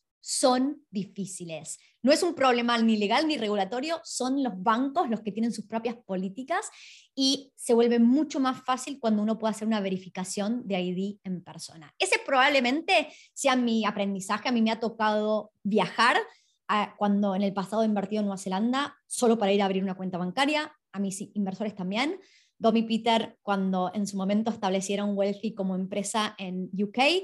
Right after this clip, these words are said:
problemas de todo tipo si no estás en U K, por ejemplo, y son países del primer mundo. Así que hemos tenido un cliente que tenía su dinero en un banco de Estados Unidos, lo quiso transferir a Argen-, a Australia y le trabaron la transacción y tuvo que viajar de Australia a Estados Unidos, ida y vuelta,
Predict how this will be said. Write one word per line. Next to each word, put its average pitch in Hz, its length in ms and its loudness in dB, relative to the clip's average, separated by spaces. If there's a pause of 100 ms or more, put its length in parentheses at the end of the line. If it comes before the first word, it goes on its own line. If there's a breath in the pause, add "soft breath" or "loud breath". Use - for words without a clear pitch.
(1200)
problemas 254 360 4
de 247 80 2
todo 240 220 -2
tipo 233 260 -2
si - 100 -4
no 208 60 -2
estás 202 220 -6
en 208 100 0
U 185 120 -2
K, 175 100 -4 (120)
por 156 100 -14
ejemplo, 165 300 -12
y 185 180 -4
son 294 200 4
países 294 320 2
del 233 100 2
primer 202 240 -2
mundo. - 460 -6 (460 soft breath)
Así 240 260 0
que 247 180 2
hemos 247 180 2
tenido 233 200 2
un 233 80 0
cliente 247 520 -2
que 190 120 -4
tenía 202 320 -2
su 202 160 -8
dinero 208 460 -2
en 190 120 -2
un 196 200 -2
banco 202 680 -2
de 196 80 -4
Estados 190 320 -4
Unidos, 226 280 0
lo 208 120 -2
quiso 202 180 -10
transferir 190 400 -6
a 185 100 -4
Argen-, 175 300 -10
a 175 300 -8
Australia 254 600 0 (460 loud breath)
y 226 160 0
le 190 120 2
trabaron 202 340 2
la 214 100 2
transacción 196 600 -4
y 214 80 -6
tuvo 226 300 0
que 202 100 -4
viajar 190 360 -4
de 180 100 -4
Australia 233 380 -2
a 226 40 -6
Estados 196 320 -6
Unidos, 214 540 -4
ida 269 220 6
y 240 40 6
vuelta, 240 580 2